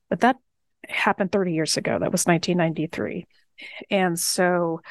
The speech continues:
with the exception of the imaging, what a lot of fertility companies are doing is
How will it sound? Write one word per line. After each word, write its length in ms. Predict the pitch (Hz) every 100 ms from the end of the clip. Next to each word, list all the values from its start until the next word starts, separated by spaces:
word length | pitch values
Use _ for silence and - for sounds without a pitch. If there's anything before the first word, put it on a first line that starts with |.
| - - - - -
with 200 | 190 202
the 80 | 202
exception 380 | - 277 - 208
of 100 | 175
the 340 | 175 170 170 - _ _ _ -
imaging, 640 | 202 208 170 156 147 151 - - - _ _ _ _ - _ _ _ - - -
what 520 | 202 196 185 175 - - _ _ -
a 80 | 208
lot 160 | 208
of 80 | 202
fertility 520 | - 175 - 180 165
companies 800 | - - 220 160 143 - 165 - - - _ -
are 120 | 185
doing 580 | 170 180 170 165 160 170
is 440 | - 170 165 160